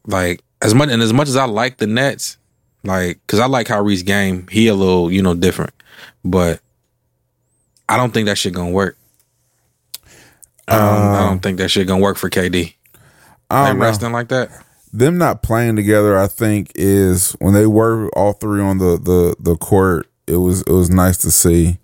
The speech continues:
Speaker 2: And I guess they're banking on that chemistry still being there when playoffs start. But I don't know. If I'm James Harden, it's like, well, shit, when do I get my break? Y'all two been breaking.
Speaker 1: Exactly.
Speaker 2: And, and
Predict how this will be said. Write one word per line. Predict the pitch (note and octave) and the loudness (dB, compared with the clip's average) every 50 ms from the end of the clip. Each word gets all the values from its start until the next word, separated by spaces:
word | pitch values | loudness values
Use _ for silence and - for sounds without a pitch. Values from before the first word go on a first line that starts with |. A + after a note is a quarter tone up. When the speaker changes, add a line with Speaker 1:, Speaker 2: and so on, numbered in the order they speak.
| _ _ _ _ _ _ _ _ | _ _ _ _ _ _ _ _
Speaker 2:
And | - E2+ | -2 0
I | E2+ F2+ | 0 2
guess | E2+ F#2+ F#2+ F2+ - | 2 2 2 2 2
they're | - F#2+ | 0 0
banking | F2 D#2 E2 F#2+ F#2 F#2 E2+ - F2+ F2+ E2 | 0 0 0 0 0 0 0 0 -2 0 2
on | E2+ F2 F2 F2 E2+ E2+ | 2 2 4 2 2 2
that | E2+ E2 D#2+ D#2 | 2 2 0 0
chemistry | - G#2+ F#2+ F2+ E2+ - - E2+ | 0 0 0 0 0 -2 -2 -2
still | D#2+ - - F#2 F2 | -2 0 2 2 2
being | E2+ E2+ F2 F2 F2 F2 E2+ E2 | 2 2 2 2 2 2 2 2
there | E2 E2+ D#2+ D#2+ | 2 2 2 2
when | E2+ D#2+ D#2 - | 2 0 -2 0
playoffs | - F2+ F2 F2 E2 D#2+ - - | 0 0 2 2 2 0 -2 -4
start. | - - F2+ E2+ F2 D2+ - - - | -4 -2 -2 0 0 -2 -4 -4 -2
But | - F2+ F2 E2 D#2 D#2 - - - - - - - _ - | 0 2 2 2 0 -2 -4 -10 -18 -20 -20 -20 -20 _ -6
I | - - | -2 0
don't | A2 A#2 A#2 A2+ | 0 0 0 0
know. | A2+ A2+ A2 G2+ F#2 F#2+ - - | 0 -2 -2 -2 -4 -8 -12 -10
If | _ - | _ -4
I'm | G#2+ A2+ A2 | -4 -2 -2
James | G#2+ A2 G#2 G2+ F#2 | 0 0 0 0 0
Harden, | F#2+ G#2+ A#2 A2+ G#2 G2 G2+ | 0 0 0 0 0 -2 -2
it's | G#2 G#2 G#2+ | -4 -2 -2
like, | G2+ E2 D#2+ | -2 -2 0
well, | E2 F2+ | -2 -2
shit, | - - B2+ B2+ - | 0 0 0 0 0
when | - G2 G#2 | 0 0 2
do | G#2 G#2+ | 2 2
I | G#2+ G#2+ | 2 0
get | A2 G#2 G2 | 0 -2 -2
my | G2+ A2+ A#2+ A2+ | 0 0 -2 0
break? | G2 F#2 F2 F2 - - _ _ _ _ _ _ _ _ - - - _ _ _ _ _ _ _ | 0 0 0 -2 -4 -8 _ _ _ _ _ _ _ _ -20 -20 -20 _ _ _ _ _ _ _
Y'all | C#2+ E2+ F#2+ A2 | 0 0 2 0
two | A2+ - B2+ A2+ G#2 | 2 2 0 0 2
been | G2+ G2 F#2+ | 2 0 0
breaking. | E2+ G2+ A2+ B2+ A#2+ A#2+ | 2 2 2 2 2 2
Speaker 1:
Exactly. | A#2+ G#2 A2 G#2+ A2 A#2+ C#3+ D3 - E2+ - - | 2 2 2 2 2 2 2 0 -2 -2 -4 -2
Speaker 2:
And, | G2 | -2
and | G2 F#2+ F2+ F2 E2 - | 0 0 0 -2 -4 -8